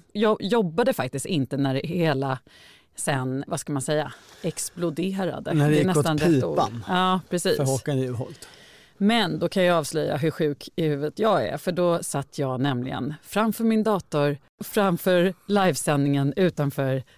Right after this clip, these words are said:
Speaker 1: sextioåttan och följde allting, fastän jag inte jobbade. Och jag satt liksom och tittade på alla de här ryggarna på alla olika politikreportrar och bara, "Ah, där är Johan Sennerö,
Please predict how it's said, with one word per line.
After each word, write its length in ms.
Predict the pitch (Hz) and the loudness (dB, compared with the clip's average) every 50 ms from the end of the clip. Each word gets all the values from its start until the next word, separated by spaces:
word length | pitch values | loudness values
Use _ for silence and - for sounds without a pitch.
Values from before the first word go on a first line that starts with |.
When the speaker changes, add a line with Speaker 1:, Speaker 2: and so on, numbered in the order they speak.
| _ _ | _ _
Speaker 1:
sextioåttan 840 | - - - 170 - - - 170 156 147 - - 170 165 170 170 165 - - _ _ _ _ _ _ - | -6 -2 -2 -2 0 0 0 0 0 0 -2 -2 -4 -4 -4 -6 -8 -10 -14 _ _ _ _ _ _ -8
och 120 | - 151 | -8 -6
följde 420 | - 170 - 160 180 175 185 185 | -4 -4 -4 -4 -2 0 0 0
allting, 500 | 180 170 165 - - 180 196 196 196 175 - - - _ - 190 - - | 0 0 -2 -2 -4 -2 0 0 -2 -2 -4 -12 -8 _ -2 -2 -2 -2
fastän 640 | - 190 196 202 196 - 233 233 226 233 240 247 | -2 -2 0 0 0 2 2 4 4 4 2 0
jag 180 | 247 220 226 - | -2 -4 -2 2
inte 280 | 247 233 208 - - 156 | 2 2 2 2 0 -2
jobbade. 400 | - - - - - - - 190 147 135 - - - - - - - - - - - 285 - | -4 -4 -4 -4 -2 0 0 0 0 -2 -4 -10 -12 -14 -14 -12 -8 -8 -6 -6 -6 -4 0
Och 100 | - 233 | 2 4
jag 140 | 220 214 208 | 4 4 4
satt 200 | - 262 240 - | 2 0 0 0
liksom 200 | 220 208 202 220 | -2 0 2 2
och 80 | 208 - | 2 2
tittade 520 | - 254 240 - _ _ - 240 233 262 | 0 -4 -4 -4 _ _ 0 0 0 2
på 120 | - 262 | 2 2
alla 380 | 247 226 180 143 - 160 160 156 | 2 2 2 0 0 -2 -2 0
de 100 | 151 151 | 0 0
här 120 | 151 147 | 0 0
ryggarna 680 | 151 190 220 208 180 160 - - 262 247 - - - - | 0 0 -2 -2 -2 -2 0 0 0 0 0 -2 -6 -6
på 200 | - 170 156 143 | -4 -2 -2 -2
alla 320 | 139 143 - 160 143 147 151 | -2 -2 -2 -2 0 0 0
olika 340 | 147 147 147 139 - 143 139 | 0 -2 -4 -4 -6 -6 -6
politikreportrar 840 | - - 156 - - 156 147 - 156 - 190 175 - - - - | -6 -8 -8 -6 -6 -4 -4 -4 -4 -2 -2 -2 -2 -4 -8 -10
och 60 | - - | -8 -8
bara, 120 | - - | -4 -2
"Ah, 240 | - 349 370 302 208 | -2 0 0 0 0
där 120 | 156 160 | 0 0
är 40 | 180 | 0
Johan 300 | 233 269 269 254 233 220 | 0 0 0 -2 -2 -2
Sennerö, 480 | - 220 170 - - - - 101 95 | -2 -4 -4 -4 -4 -4 -4 -2 -2